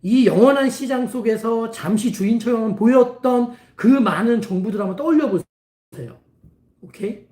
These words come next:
음. 그 정부들의 그 정책들이 영원무궁하게,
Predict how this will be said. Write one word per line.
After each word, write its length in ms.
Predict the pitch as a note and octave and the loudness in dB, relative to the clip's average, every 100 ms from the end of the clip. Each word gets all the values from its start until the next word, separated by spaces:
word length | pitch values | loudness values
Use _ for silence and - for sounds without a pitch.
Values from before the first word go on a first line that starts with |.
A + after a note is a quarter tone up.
| _ | _
음. 140 | - E2 _ _ _ _ _ _ _ _ _ _ _ _ | -20 -20 _ _ _ _ _ _ _ _ _ _ _ _
그 200 | B3+ D4+ | 4 4
정부들의 760 | G#3+ G#3 B3 B3 B3+ A#3 A#3 | 2 -2 -2 -2 -2 0 0
그 140 | A3+ A#3 | -2 -6
정책들이 640 | F3+ F#3 B3+ - A#3+ - _ _ - | -4 -4 -6 -6 -8 -8 _ _ -2
영원무궁하게, 1080 | D#3 A#3+ D4+ B3 F#3 A3+ A3+ G#3+ - - | 4 6 6 2 0 -2 -2 -4 -6 -10